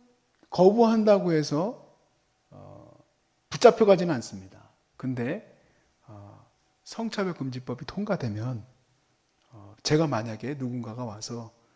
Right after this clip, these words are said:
"목사님, 주례 좀 해주십시오." 라고 얘기를 했을 때 난 하나님 말씀대로 "그거는 죄이기 때문에 해드릴 수가 없습니다." 라고 얘기하면, 그분이 고발하면 전 잡혀갑니다. 벌금이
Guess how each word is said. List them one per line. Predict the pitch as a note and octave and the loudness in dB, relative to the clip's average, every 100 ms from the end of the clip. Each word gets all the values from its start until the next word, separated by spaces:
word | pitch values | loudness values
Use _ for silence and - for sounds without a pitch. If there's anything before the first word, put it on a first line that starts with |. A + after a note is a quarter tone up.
| _ _ _ _ _ | _ _ _ _ _
"목사님, | - A#2 B2 A2+ | -20 -12 -10 -8
주례 | - D#3 | -2 0
좀 | C#3 C3+ | 0 -4
해주십시오." | A2+ G#2+ - - A2 - _ _ _ _ | -8 -12 -16 -16 -16 -18 _ _ _ _
라고 | - A2 G#2+ | -10 -8 -8
얘기를 | A2+ A2 G#2+ | -8 -10 -10
했을 | D#3 A#2+ | -12 -12
때 | - G#2 - _ _ _ _ | -12 -14 -14 _ _ _ _
난 | C3+ | -6
하나님 | C3+ F3+ F3 | -4 -4 -4
말씀대로 | C3 A2+ C3 B2+ B2 | -6 -8 -12 -10 -10
"그거는 | A#2 C3 A#2+ A2+ | -12 -12 -12 -12
죄이기 | - A#2+ A#2+ A#2 | -12 -10 -10 -12
때문에 | A2+ A2+ A2+ _ _ _ _ _ | -14 -14 -16 _ _ _ _ _
해드릴 | D#3 D#3 | -18 -16
수가 | C#3 - C#3 | -18 -20 -20
없습니다." | G#2+ - A2+ A2 - _ _ _ _ _ _ _ _ | -20 -20 -20 -20 -20 _ _ _ _ _ _ _ _
라고 | A#2+ A#2 A2+ | -16 -12 -12
얘기하면, | G#2+ A2 G#2+ G#2+ A2+ - _ _ _ _ | -10 -10 -8 -8 -10 -12 _ _ _ _
그분이 | - B2+ B2+ | -4 0 0
고발하면 | - C3 D3 C3 G#2+ G2+ A2 F3+ - _ _ | 4 4 4 2 0 -2 -4 -8 -14 _ _
전 | - A#2 | -20 -18
잡혀갑니다. | A2+ - C3+ A#2 G#2+ F2+ - _ _ _ _ _ _ _ _ _ _ _ _ _ _ _ _ _ _ _ _ _ - | -14 -10 -8 -10 -14 -20 -20 _ _ _ _ _ _ _ _ _ _ _ _ _ _ _ _ _ _ _ _ _ -10
벌금이 | D3+ C#3 C#3+ C#3 G3 | -4 -2 -2 -2 -4